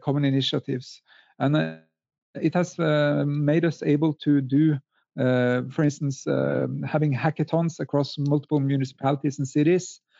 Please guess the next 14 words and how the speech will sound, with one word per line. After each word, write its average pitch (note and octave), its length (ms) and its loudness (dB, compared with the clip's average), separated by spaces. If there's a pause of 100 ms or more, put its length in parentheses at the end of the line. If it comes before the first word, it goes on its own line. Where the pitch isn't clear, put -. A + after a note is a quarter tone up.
(360)
uh, C3+ 340 0
having, C#3+ 580 2
um, C#3 640 2 (100)
both, C#3 320 0 (140)
uh, C3+ 180 -2
citizens D#3+ 640 -2 (120)
and, C#3+ 400 0
uh, C3+ 160 2
businesses, C#3 680 -2
uh, C3+ 320 2
joining C#3 380 2
in D3 260 2
to C#3+ 140 -10
solve, C#3+ 540 0